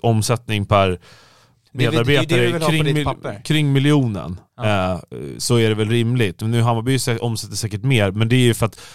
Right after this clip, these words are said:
Speaker 1: det finns ju liksom som en skuggdel av fotboll
Speaker 2: Mm.
Speaker 1: som är tjugofemtusen supportrar som vi ser varje match. Så funkar det inte på något annat bolag, liksom, att det är tjugofemtusen supportrar som sitter och
Speaker 2: Nej.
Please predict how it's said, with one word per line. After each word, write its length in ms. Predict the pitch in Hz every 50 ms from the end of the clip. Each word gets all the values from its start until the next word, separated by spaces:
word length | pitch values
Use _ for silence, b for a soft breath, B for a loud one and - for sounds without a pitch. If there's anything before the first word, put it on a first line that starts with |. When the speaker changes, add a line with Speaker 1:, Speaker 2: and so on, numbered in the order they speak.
| B B B
Speaker 1:
det 100 | - 117
finns 200 | 120 123 107 120
ju 40 | 120
liksom 220 | 110 - - 110
som 200 | - - 107 104
en 60 | 101
skuggdel 800 | 95 - - - 143 131 117 101 104 110 113 143 143 120 104 95
av 180 | 90 95 98 92 90
fotboll 540 | - - 113 - _ _ - 127 98 87 101
Speaker 2:
Mm. 120 | 104 101 B B B B
Speaker 1:
som 220 | - - 120 113
är 240 | 107 101 98 92 90
tjugofemtusen 680 | - - 131 110 - 117 110 104 98 110 104 85 113 107
supportrar 500 | - - 101 - 143 135 120 - - 101
som 140 | 92 104 101
vi 60 | 95
ser 200 | 92 - 101 95
varje 280 | 98 98 98 92 92 90
match. 180 | 90 76 78
Så 200 | - - - 120
funkar 280 | 110 - 113 101 - 110
det 60 | 107
inte 120 | 101 - -
på 80 | 95
något 140 | 98 101 -
annat 180 | 110 107 - 98
bolag, 440 | 104 107 104 101 113 110 95 90
liksom, 220 | 85 80 80 95 95
att 80 | 87
det 120 | - 92 90
är 100 | 87 85 B B B B B
tjugofemtusen 600 | - - 107 - 113 107 101 101 104 92 - 101
supportrar 460 | - - 92 117 120 110 104 - 95
som 140 | 85 - 92
sitter 260 | - 92 82 - 90
och 200 | 87 85 85 85
Speaker 2:
Nej. 160 | 107 117 117